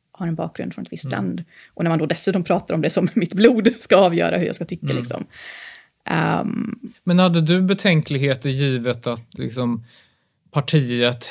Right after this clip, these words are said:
Speaker 2: även om så förstås det hade förändrats och genomgått många metamorfoser, liksom, släppt vissa grejer och så, men ändå, det var ju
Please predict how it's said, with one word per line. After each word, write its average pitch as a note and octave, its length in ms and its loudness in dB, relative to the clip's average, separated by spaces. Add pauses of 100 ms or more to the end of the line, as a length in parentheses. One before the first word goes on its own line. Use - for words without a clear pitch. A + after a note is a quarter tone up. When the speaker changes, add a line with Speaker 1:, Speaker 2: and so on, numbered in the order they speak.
(100)
Speaker 2:
även C#3 220 4
om C3+ 80 4
så D3 140 -4
förstås D#3 400 -2
det C3 80 -4
hade A#2+ 160 -2
förändrats B2 760 0
och C3+ 60 -2
genomgått A#2 440 -2 (280)
många B2+ 320 -2
metamorfoser, A#2 1160 -2
liksom, A#2 220 -8
släppt B2 380 -2
vissa A#2+ 220 -4
grejer A#2 920 -4
och B2 120 -6
så, A#2+ 140 -4
men A#2 160 -2
ändå, A2+ 320 -2 (520)
det C3 180 -4
var C3 120 -2
ju B2+ 260 -2